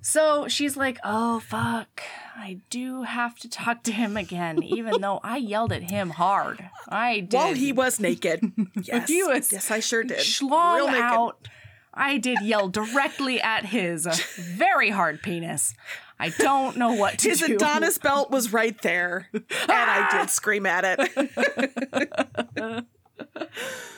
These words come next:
Speaker 1: So the next day, he is at the con talking to the boys because he's one of three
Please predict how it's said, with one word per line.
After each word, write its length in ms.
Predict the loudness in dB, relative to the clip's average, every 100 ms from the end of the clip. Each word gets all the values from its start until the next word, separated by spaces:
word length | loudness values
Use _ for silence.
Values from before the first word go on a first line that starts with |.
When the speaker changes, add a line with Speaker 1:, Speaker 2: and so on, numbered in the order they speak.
| -20 -20 -4
Speaker 1:
So 520 | 0 4 4 2 -2 -4
the 140 | 0
next 320 | 0 0 -2
day, 540 | 0 2 0 -2 -8 -16 _ _
he 360 | -8 -4 -2
is 420 | 0 0 2 0 -2
at 120 | -4
the 60 | -4
con 540 | -2 0 2 0 -2 -4
talking 380 | -2 -2 -2 -8
to 100 | -6
the 80 | -6
boys 640 | -2 -2 -4 -6 -8 -10
because 280 | -8 -6 -4
he's 260 | -2 -2 -4 -6
one 260 | -4 -2
of 100 | -4 -6
three 540 | -8 -6 -6 -8 -14